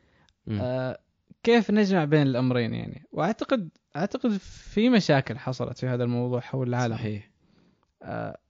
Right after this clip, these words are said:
Speaker 2: أنا قاعد أسمع بيانات كثير عن الناس. طب متى يكون صح، متى غلط؟
Speaker 1: هو عادي إنك أنت تجمع البيانات، أوكي، وتحافظ عليها، و، يعني تستثمر إنك تأمنها وما حد، آه، يطلع عليها إلا الشخص اللي بيستفيد منها صح، بطريقة صحيحة.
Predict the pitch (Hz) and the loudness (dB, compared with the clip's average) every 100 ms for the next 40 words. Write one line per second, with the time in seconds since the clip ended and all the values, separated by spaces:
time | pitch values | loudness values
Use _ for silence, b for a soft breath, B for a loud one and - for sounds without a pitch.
0 | _ 165 196 190 185 196 147 151 160 - | _ 2 6 6 6 4 6 4 4 2
1 | 156 135 120 120 - 127 127 170 220 202 | 2 2 0 -2 -6 -4 2 4 4 4
2 | - 175 151 151 - 147 139 127 131 147 | 4 4 4 0 -2 -4 -2 -2 0 0
3 | - _ _ _ _ _ _ - 135 151 | -4 _ _ _ _ _ _ -2 2 4
4 | 165 123 117 131 127 127 104 90 92 92 | 4 2 2 -2 -2 -4 -2 -2 -2 -2
5 | 92 - - _ - - 95 - - 135 | -6 -14 -20 _ -20 -14 -12 -6 2 2
6 | 110 92 98 101 95 _ _ _ _ _ | 2 0 0 -2 -8 _ _ _ _ _
7 | - 101 98 101 90 95 92 - - _ | -10 -6 -4 -4 -6 -6 -8 -10 -14 _
8 | _ _ _ _ - 104 107 - 175 160 | _ _ _ _ -4 -2 -2 0 0 2
9 | 127 117 117 - - - _ - - 131 | 2 2 -2 -6 -16 -18 _ -6 2 6
10 | 131 143 104 104 98 - - - 123 113 | 6 4 2 0 0 -6 -10 -4 -2 -2
11 | 107 - 92 95 55 50 50 - 113 - | -2 -2 -2 -2 -2 -4 -4 -4 -4 0
12 | 101 101 110 95 98 92 104 - - 98 | 2 2 0 0 -4 -4 -8 -10 -10 -6
13 | 90 90 - - 113 107 101 101 95 - | -4 -4 -8 -10 -6 -4 -4 -2 -4 -4
14 | - 101 - 107 110 | -6 -4 -6 -16 -16